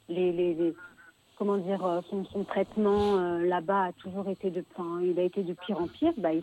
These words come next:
s'est, il s'est restreint, il s'est résilié en se disant, « Bah, c'est bon, on ne m'amène plus d'avocat, je ne parlerai plus à personne, et puis, euh, je me renferme sur moi-même, parce que de toute façon, personne ne m'écoute,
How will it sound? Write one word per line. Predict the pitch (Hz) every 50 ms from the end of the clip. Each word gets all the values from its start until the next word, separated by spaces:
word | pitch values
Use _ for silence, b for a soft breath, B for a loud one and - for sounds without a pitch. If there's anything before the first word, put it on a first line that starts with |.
| - -
s'est, | - 185 175
il | 190 - -
s'est | - 175
restreint, | 170 185 190 - - - - 330
il | 330 294 -
s'est | - 170
résilié | 160 185 185 151 180 175 180 190 262 294 320
en | 269 214 185
se | 160 151 165
disant, « | 165 - 247 226
Bah, | 147 147 -
c'est | - 247
bon, | 240 320 320 262
on | 202
ne | 185 180
m'amène | 185 175 175 175 170 170
plus | - - 185
d'avocat, | 165 160 160 165 170 - - 247 254 285 302 294 220
je | 202
ne | 185
parlerai | 180 185 170 165 170 170 170 170
plus | - - -
à | 180
personne, | 175 - 190 170 - - - 214 226 277 302 302 269
et | 196
puis, | 180 - - - 185 180
euh, | 170 160 151
je | 175
me | 175 170
renferme | 170 - 175 180 - 185 165 175
sur | - - - 170
moi-même, | 180 170 165 175 208 254 269
parce | 269 180 165
que | - 196
de | -
toute | - 220
façon, | 214 - 254 254 -
personne | - 214 196 - - 208 202 202
ne | 185
m'écoute, | 180 175 175 - - 262 254